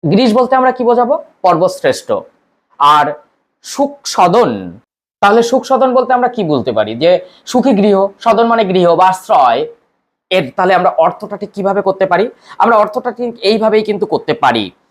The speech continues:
কোনটুকু আমি অর্থ বলছি? যে উজ্জ্বল জগতে ওখান থেকে শুরু করে একেবারে সুখ সদনে পর্যন্ত বলে দিই। তার আগে পর্যন্ত বলেছি যে পণ্ডিত ঈশ্বরচন্দ্র বিদ্যাসাগর নিজ গুণে জগতে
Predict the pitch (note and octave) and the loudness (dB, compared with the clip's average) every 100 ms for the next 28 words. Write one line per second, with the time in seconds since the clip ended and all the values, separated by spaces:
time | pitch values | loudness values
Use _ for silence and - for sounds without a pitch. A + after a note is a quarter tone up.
0 | _ _ _ G#3+ G#3+ A#3 A#3 A#3+ A#3 A3+ | _ _ _ 2 2 2 2 2 2 0
1 | A3+ A#3 A#3 A#3 D4+ - _ _ _ B2 | 0 0 0 -2 -8 -10 _ _ _ -8
2 | A#2 E3 E3 D3 - - G3+ F3+ B3 B3 | 2 4 4 0 -6 -4 -2 -2 0 0
3 | A3 G#3+ A#3 B3+ G3 A#3 B3+ A#3+ B3 A#3 | 0 0 0 0 0 -2 0 0 -2 -2
4 | A#3 A#3 A3+ G#3+ G#3+ - C4+ - A3+ F#3+ | -2 0 0 -2 -6 -4 -6 -2 -2 -2
5 | G3+ F#3+ D#3+ D#3 D3 C#3 B2 A2+ F#3 E3+ | -2 -2 -4 -4 -2 0 0 0 0 0
6 | F3+ F#3 F#3 F3+ F3+ D3+ B2 A#2 - - | 0 -2 -4 -4 -4 -2 -2 -2 -8 -20
7 | _ _ _ _ _ _ - F#3 A#3 B3 | _ _ _ _ _ _ -4 2 2 2
8 | B3+ B3+ C#4+ C#4+ C4+ F#3 B2 A#2+ A#2 G#2 | 0 -2 -2 -2 0 -2 -2 -2 -2 -2
9 | G#2 A#2 C3+ B2 A2 G#2 B2 A#2+ G2+ G2 | -2 0 0 0 -2 0 0 0 0 -2